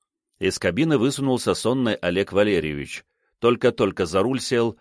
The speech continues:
а уже спать хочет, глаза слипаются. "Вызов у нас. Похоже, преждевременные роды". "Может, уже началось?"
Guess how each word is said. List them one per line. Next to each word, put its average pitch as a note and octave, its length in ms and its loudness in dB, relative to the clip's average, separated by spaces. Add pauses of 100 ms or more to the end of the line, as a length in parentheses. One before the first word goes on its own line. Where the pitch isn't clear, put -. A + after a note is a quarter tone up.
(160)
а G2 120 -2
уже B2+ 260 4
спать D2+ 320 -4
хочет, - 460 -6 (140)
глаза F#2+ 440 2
слипаются. D2+ 760 -4 (800)
"Вызов B2+ 520 2
у G#2+ 60 2
нас. F2 400 -4 (200)
Похоже, C#3+ 420 0
преждевременные C3+ 840 0
роды". B2 380 2 (680)
"Может, A#2 420 0
уже A#2 180 2
началось?" F#2+ 600 -2